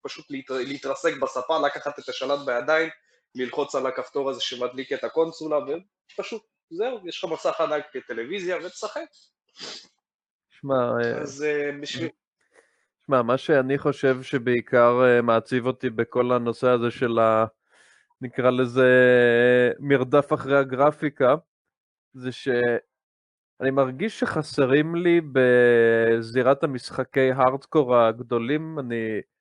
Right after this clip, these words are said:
Speaker 2: אפילו לא אגיד טריפל איי, כי זה לא רק בטריפל איי, זה גם קצת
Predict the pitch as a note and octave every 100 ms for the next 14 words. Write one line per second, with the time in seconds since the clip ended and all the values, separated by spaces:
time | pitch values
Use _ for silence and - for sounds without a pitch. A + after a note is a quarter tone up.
0 | _ _ G3 A#3 A3 F3+ G3+ - D3+ F#3+
1 | F3 C#3 B2+ C3 A#2 B2 E3 F3 D3 C#3+
2 | C3 B2 A#2+ A#2+ A2 G#2+ G#2+ G#2 A#2+ A#2
3 | A2+ A2+ - C#3